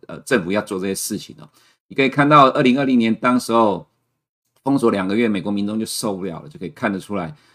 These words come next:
欧美民众自由惯了啦，不太可能为了要你把通膨打下来，就自愿关在家里不出来消费了哈。所以通膨要解决，绝对对欧美国家，尤其是美国来讲，是旷日费时、非常难解决的问题哈。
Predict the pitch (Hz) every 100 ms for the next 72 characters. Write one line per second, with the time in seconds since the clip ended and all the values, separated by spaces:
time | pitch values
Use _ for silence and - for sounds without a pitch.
0 | _ - 156 139 110 107 113 131 120 139
1 | 117 101 131 110 78 76 - _ 120 139
2 | 131 113 98 104 127 117 113 120 101 85
3 | 76 85 - 120 104 - 87 82 104 92
4 | 104 - 104 107 104 98 101 87 76 -
5 | - 98 85 - 87 85 - 82 76 -
6 | - - 113 113 78 _ _ _ _ _
7 | 180 175 180 160 131 107 101 107 107 _
8 | 110 101 131 117 104 - 113 101 - 117
9 | 98 - 90 101 98 95 98 82 85 80
10 | 78 - - 107 101 90 92 87 - 80
11 | 113 95 87 90 - 76 - 80 87 92
12 | 78 82 -